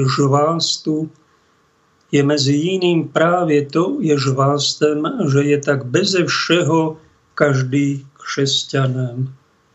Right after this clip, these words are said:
Je to taký zvláštny, zvláštny postoj ku Kristovmu posolstvu,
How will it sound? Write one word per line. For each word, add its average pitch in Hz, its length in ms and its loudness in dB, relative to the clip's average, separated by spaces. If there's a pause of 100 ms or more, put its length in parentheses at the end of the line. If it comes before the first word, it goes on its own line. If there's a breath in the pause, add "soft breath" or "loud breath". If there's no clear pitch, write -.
(4000 soft breath)
Je 196 140 2
to 226 140 2
taký 208 300 -2
zvláštny, 175 800 -2 (480 loud breath)
zvláštny 156 800 0
postoj 139 880 0 (240)
ku - 160 -6
Kristovmu 151 720 0
posolstvu, 131 1120 -2